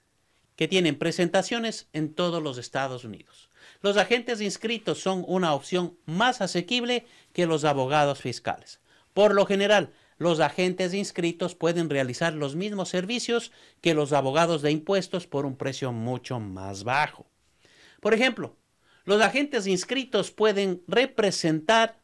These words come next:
a sus clientes en casos de resolución civil. Realizar el examen de E A es más rápido que realizar un examen de C P A. Como probablemente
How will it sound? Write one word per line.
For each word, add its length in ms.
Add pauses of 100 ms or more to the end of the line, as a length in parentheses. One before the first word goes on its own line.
(100)
a 120
sus 240
clientes 720
en 180
casos 460
de 160
resolución 960 (100)
civil. 720 (720)
Realizar 500
el 140
examen 380
de 280
E 160
A 340
es 280
más 420
rápido 600
que 100
realizar 640 (400)
un 200
examen 500
de 80
C 200
P 240
A. 140 (840)
Como 260
probablemente 880